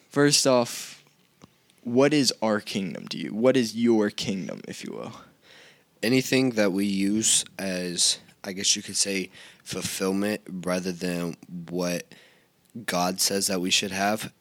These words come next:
Speaker 2: And so we build up what we want in life rather than what God gives us, and then we use that to build up our kingdom of fulfillment instead of just joining God's kingdom and living through his kingdom.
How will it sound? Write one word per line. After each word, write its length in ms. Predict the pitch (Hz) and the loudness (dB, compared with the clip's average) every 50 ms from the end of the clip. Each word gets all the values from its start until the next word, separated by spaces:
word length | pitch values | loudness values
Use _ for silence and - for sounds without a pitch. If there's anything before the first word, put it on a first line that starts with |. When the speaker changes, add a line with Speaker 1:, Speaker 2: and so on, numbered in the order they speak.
| _ | _
Speaker 2:
And 480 | - 85 87 90 85 80 85 90 - - _ _ - | -10 -8 -6 -6 -6 -6 -8 -10 -12 -14 _ _ -12
so 220 | - - - - 101 | -6 -4 -2 -2 -2
we 160 | 95 101 101 | -2 -2 -4
build 440 | 95 - - 110 113 120 123 120 - - | -2 -2 0 2 2 4 2 2 0 -2
up 300 | 98 104 107 117 - - 139 - - - - - - _ - | 0 2 2 2 2 2 0 0 -2 -16 -20 -20 -20 _ -4
what 240 | - 98 98 85 78 | -2 -2 -2 -2 -4
we 200 | 78 90 92 95 | -6 -4 -4 -4
want 280 | 98 95 101 104 104 - | -4 -4 -4 -4 -4 -4
in 160 | 107 107 107 | -4 -4 -2
life 340 | 104 107 113 117 110 - - | 0 2 0 0 0 -4 -6
rather 260 | - 104 101 98 98 | -2 -2 -2 -2 -2
than 200 | 95 90 98 92 | -4 -4 -4 -4
what 240 | 92 92 90 73 87 | -2 -4 -6 -6 -8
God 380 | 92 - 92 92 92 90 90 87 | -6 -4 -4 -4 -4 -6 -6 -8
gives 320 | 87 92 92 95 101 101 | -6 -6 -6 -6 -4 -4
us, 380 | 107 110 113 113 - - - - _ - | -2 -2 0 2 2 2 0 -2 _ -8
and 240 | 92 98 95 95 92 | -6 -6 -4 -4 -4
then 320 | 92 92 92 92 90 92 - - - - - _ _ - | -4 -4 -4 -6 -8 -8 -10 -14 -20 -20 -20 _ _ -10
we 120 | 87 98 | -6 -6
use 400 | 98 92 90 92 95 95 90 - | -4 -4 -6 -6 -6 -6 -6 -6
that 300 | - 98 90 92 98 - - | -6 -4 -4 -4 -4 -4 -4
to 120 | - 95 | -6 -4
build 240 | 87 87 92 90 82 | -4 -6 -6 -6 -6
up 220 | 80 87 90 - - - | -6 -8 -10 -10 -14 -14
our 200 | - 85 85 87 | -10 -10 -8 -8
kingdom 480 | 92 - - - 95 90 85 92 92 90 - | -4 -4 -4 -4 -4 -8 -8 -8 -8 -8 -8
of 160 | - 90 85 | -8 -10 -8
fulfillment 640 | - - 85 80 - - 90 90 92 92 95 98 - - - - - _ _ _ - | -8 -10 -10 -10 -10 -8 -8 -6 -6 -4 -6 -6 -8 -10 -20 -20 -20 _ _ _ -12
instead 460 | - 92 90 - - - 90 87 82 | -10 -6 -2 0 0 0 0 -4 -6
of 440 | - - 80 87 85 85 82 78 71 | -8 -8 -6 -6 -6 -6 -8 -10 -12
just 300 | 71 90 90 87 80 76 | -12 -10 -8 -8 -8 -8
joining 440 | 76 - 85 82 85 85 85 82 76 | -10 -10 -8 -8 -8 -8 -8 -10 -10
God's 360 | - - 78 78 80 85 - - | -12 -12 -10 -10 -8 -4 -4 -4
kingdom 440 | - - 92 90 87 87 90 92 - | -4 -4 -8 -8 -10 -10 -10 -10 -10
and 160 | - 78 82 | -12 -12 -12
living 300 | 82 82 80 78 80 80 | -10 -12 -12 -12 -12 -14
through 280 | 76 - - - 80 76 | -16 -16 -16 -16 -14 -14
his 240 | 73 78 78 76 - | -14 -12 -8 -8 -6
kingdom. 420 | - - - 69 69 69 71 78 | -6 -8 -14 -14 -16 -16 -16 -16